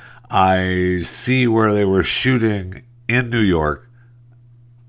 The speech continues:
at the courthouse, not the courthouse, but another building down the street, not far from the actual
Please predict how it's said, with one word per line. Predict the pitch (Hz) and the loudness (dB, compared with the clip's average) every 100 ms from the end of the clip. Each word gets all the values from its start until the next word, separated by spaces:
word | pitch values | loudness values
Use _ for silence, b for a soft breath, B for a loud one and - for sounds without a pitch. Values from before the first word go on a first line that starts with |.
| - - - | -20 -12 -2
at | 98 104 - | 0 0 0
the | 107 104 95 87 | 2 4 2 0
courthouse, | - 101 78 76 73 78 | 2 2 2 0 -2 -4
not | 85 87 110 87 | -2 0 -2 -4
the | 85 107 98 | -2 0 -2
courthouse, | - 87 76 71 71 67 | -2 -2 0 -2 -4 -6
but | 78 78 | -6 -4
another | 76 82 82 | -2 -2 -2
building | 76 87 82 76 73 | 0 -2 -2 -6 -2
down | 85 85 | 0 0
the | 80 | -2
street, | - 98 85 - B B | -4 0 0 0 B B
not | 90 98 - - | -2 0 0 -6
far | - 101 90 82 | 0 2 4 0
from | 78 85 | -2 -6
the | 80 | -4
actual | 80 78 - 76 71 67 | -2 -2 -2 -2 0 -2